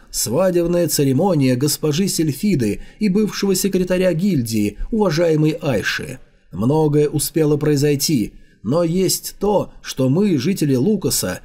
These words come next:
обязаны знать. Представителем клана станет не госпожа Сильфида, но её муж, господин Мин. Уверен, есть ещё те, кто не слышал этого имени, но для нас, граждан этого города, он сын героев.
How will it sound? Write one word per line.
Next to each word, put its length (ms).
обязаны 560
знать. 460
Представителем 760
клана 560
станет 580
не 80
госпожа 540
Сильфида, 720
но 260
её 260
муж, 440
господин 640
Мин. 340
Уверен, 460
есть 380
ещё 260
те, 380
кто 180
не 120
слышал 440
этого 340
имени, 720
но 160
для 240
нас, 380
граждан 600
этого 360
города, 540
он 300
сын 440
героев. 640